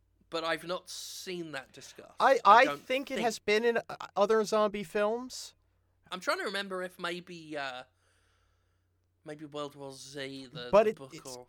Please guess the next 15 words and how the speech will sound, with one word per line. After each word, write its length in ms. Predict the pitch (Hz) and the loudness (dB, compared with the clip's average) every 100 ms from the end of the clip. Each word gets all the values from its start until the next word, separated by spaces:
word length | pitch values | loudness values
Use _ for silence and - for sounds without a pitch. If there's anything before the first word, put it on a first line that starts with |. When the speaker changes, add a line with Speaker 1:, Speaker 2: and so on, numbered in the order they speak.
| 220 | 4
Speaker 2:
it's 180 | 233 311 | 2 0
an 80 | 269 | 2
Speaker 1:
mentioned 280 | - 247 220 | 4 4 2
it, 40 | 254 | -2
but 120 | 233 | -2
Speaker 2:
underused 800 | 156 156 196 160 139 135 - - - | -4 -2 0 0 -2 -6 -10 -12 -12
concept, 600 | - 175 139 - - 233 | -2 0 0 -2 -4 -6
Speaker 1:
It's, 280 | 196 - - | -4 -8 -2
Speaker 2:
at 120 | 156 | -2
the 100 | 156 | 0
Speaker 1:
yeah, 120 | 208 175 | 2 6
Speaker 2:
very 220 | 165 151 | 6 4
Speaker 1:
it's 140 | 110 | 0
Speaker 2:
least. 120 | 107 | 0
Speaker 1:
definitely, 880 | 247 262 - 254 233 202 202 196 | 0 0 -4 -14 -12 -10 -10 -12